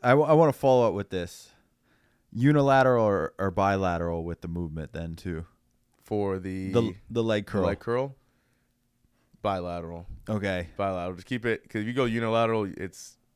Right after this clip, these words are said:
Speaker 2: you'll be done for. So
Speaker 1: It'll
Speaker 2: just,
Speaker 1: just crush your
Speaker 2: it'll
Speaker 1: life.
Speaker 2: crush you. So do bilateral.
Speaker 1: All
Speaker 2: Keep
Speaker 1: right.
Speaker 2: yourself a, make yourself
Speaker 1: Can
Speaker 2: feel
Speaker 1: I do
Speaker 2: better.
Speaker 1: the twenty reps unilateral then, like, as a burner to finish?
Speaker 2: Hundred percent. You should do that.
Speaker 1: All right.
Speaker 2: You
Speaker 1: I
Speaker 2: should
Speaker 1: like
Speaker 2: hun-,
Speaker 1: this idea
Speaker 2: you should
Speaker 1: of doing leg
Speaker 2: one hundred percent.
Speaker 1: curls, do, like,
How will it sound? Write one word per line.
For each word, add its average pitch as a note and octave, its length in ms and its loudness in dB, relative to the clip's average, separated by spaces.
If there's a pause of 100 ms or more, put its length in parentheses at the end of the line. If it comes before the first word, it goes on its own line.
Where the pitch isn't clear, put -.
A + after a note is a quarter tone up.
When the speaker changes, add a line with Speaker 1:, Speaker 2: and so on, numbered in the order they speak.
(180)
Speaker 2:
you'll G2+ 160 -8
be F2 80 -10
done D#2 220 -10
for. D2+ 200 -12
So F#2+ 120 -6
Speaker 1:
It'll G#2 80 -2
Speaker 2:
just, F2 80 -6
Speaker 1:
just - 160 -10
crush F#2 280 -4
your E2+ 100 -6
Speaker 2:
it'll E2 120 0
Speaker 1:
life. F2 100 -4
Speaker 2:
crush F#2 240 -4
you. F2+ 60 -12
So G2+ 180 -16
do A#2+ 100 -6
bilateral. E2+ 600 -6 (200)
Speaker 1:
All E2 100 -6
Speaker 2:
Keep D#2+ 80 -4
Speaker 1:
right. D#2 120 -6
Speaker 2:
yourself F#2 300 -10
a, F2 140 -10
make - 640 -20
yourself F#2+ 200 -14
Speaker 1:
Can C#3 80 6
Speaker 2:
feel C3+ 40 6
Speaker 1:
I B2+ 80 4
do C3 160 2
Speaker 2:
better. C#3 140 6
Speaker 1:
the A#2 60 2
twenty B2+ 320 -2
reps B2+ 480 -2
unilateral C3 680 0
then, A#2+ 200 0
like, G2+ 200 -2
as G2+ 80 -4
a G2 80 -2
burner G2 380 0
to F#2 100 -6
finish? G2 180 -4
Speaker 2:
Hundred A2 160 0
percent. F#2 380 -10
You F#2 60 -14
should F2+ 180 -12
do F2+ 140 -10
that. E2+ 140 -10
Speaker 1:
All F#2 120 -2
right. E2+ 260 -4
Speaker 2:
You - 80 -10
Speaker 1:
I G#2+ 40 -2
Speaker 2:
should B2+ 60 0
Speaker 1:
like E3 120 4
Speaker 2:
hun-, G3+ 80 -2
Speaker 1:
this E3+ 100 0
idea A#2+ 520 2 (120)
Speaker 2:
you G2 80 -16
should G#2 140 -6
Speaker 1:
of A#2 120 2
doing C3+ 280 4
leg - 0 -
Speaker 2:
one - 20 0
hundred A#2+ 140 0
percent. F#2 100 -10
Speaker 1:
curls, A#2+ 300 0
do, A#2+ 180 -2
like, G#2+ 220 0